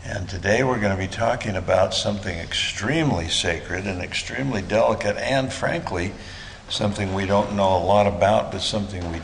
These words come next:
deeply believe in, namely a divine feminine, a heavenly mother.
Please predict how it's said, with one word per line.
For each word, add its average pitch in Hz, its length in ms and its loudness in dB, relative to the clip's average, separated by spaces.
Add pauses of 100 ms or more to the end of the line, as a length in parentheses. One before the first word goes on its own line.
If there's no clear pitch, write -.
deeply 139 400 -4
believe 107 500 -2
in, 82 260 -6 (520)
namely 90 760 2 (520)
a - 80 -8
divine 90 640 0
feminine, 78 680 -2
a - 40 -12
heavenly 82 560 -6
mother. 80 560 -6